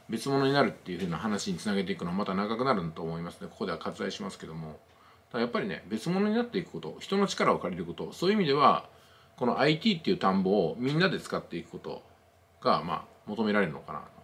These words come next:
だからアイティーが苦手な人ってやっぱり、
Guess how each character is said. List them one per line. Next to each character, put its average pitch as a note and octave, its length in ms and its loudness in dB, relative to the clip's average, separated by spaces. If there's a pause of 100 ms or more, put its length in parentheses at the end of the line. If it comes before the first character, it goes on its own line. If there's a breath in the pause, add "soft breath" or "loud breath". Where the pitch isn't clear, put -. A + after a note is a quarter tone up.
(360)
だ - 60 -10
か - 60 -4
ら - 140 -4
ア F3 60 2
イ F#3+ 80 2
テ A3+ 120 0
ィ - 20 4
ー E3+ 40 2
が A2 80 6
苦 G2+ 240 4
手 - 80 0
な G#2 80 2
人 G#2 180 -2
っ - 20 -10
て - 120 -8
や D#2 60 -8
っ - 20 -18
ぱ - 140 -2
り、 G2+ 240 0